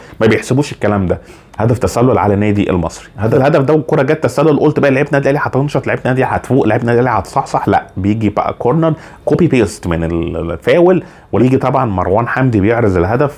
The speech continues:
في النادي الاهلي وتصبح النتيجه واحد صفر. خلاص قلنا الدقيقه الاخيره مباراه هتنتهي.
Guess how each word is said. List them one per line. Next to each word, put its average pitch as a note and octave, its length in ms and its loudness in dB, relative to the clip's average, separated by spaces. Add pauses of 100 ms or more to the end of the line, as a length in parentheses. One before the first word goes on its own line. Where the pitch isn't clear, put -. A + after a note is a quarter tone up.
في F#2 360 -2
النادي G#2+ 260 2
الاهلي B2+ 220 2
وتصبح A2+ 300 0
النتيجه G#2+ 320 -2
واحد B2+ 160 0
صفر. - 240 -2
خلاص A2 280 0
قلنا G2+ 140 2
الدقيقه F#2 200 0
الاخيره G#2+ 320 0
مباراه F#2+ 260 0
هتنتهي. A#2 580 0